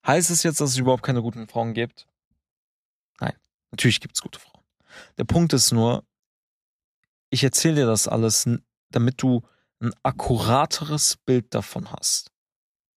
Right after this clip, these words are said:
wie Menschen funktionieren und wie ganz, ganz viele Frauen sind. Wenn du davon ausgehst, dass du diese Frau gerade kennenlernst und dass diese Frau, äh, niemand anderen abseits von dir trifft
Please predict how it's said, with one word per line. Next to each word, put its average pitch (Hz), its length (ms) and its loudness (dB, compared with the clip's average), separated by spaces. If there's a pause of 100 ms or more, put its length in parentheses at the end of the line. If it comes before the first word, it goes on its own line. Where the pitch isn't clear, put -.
(180)
wie 120 160 0
Menschen - 1160 -2
funktionieren - 1000 -8 (640)
und 127 180 0
wie 117 120 0
ganz, 135 380 2
ganz 139 220 -2
viele 127 200 -2
Frauen 113 400 -2
sind. - 320 -8 (360)
Wenn 127 180 2
du 180 140 2
davon 160 400 -2
ausgehst, - 680 -4 (120)
dass 131 180 -4
du 135 60 -2
diese 127 220 -4
Frau 143 220 -2
gerade 131 280 -2
kennenlernst 131 920 -2 (260)
und 131 120 -4
dass 135 140 0
diese 139 220 0
Frau, 139 540 0
äh, 120 280 4 (240)
niemand 170 640 0
anderen 135 480 0 (120)
abseits 151 580 -2
von 131 240 0
dir 123 240 0
trifft - 520 -6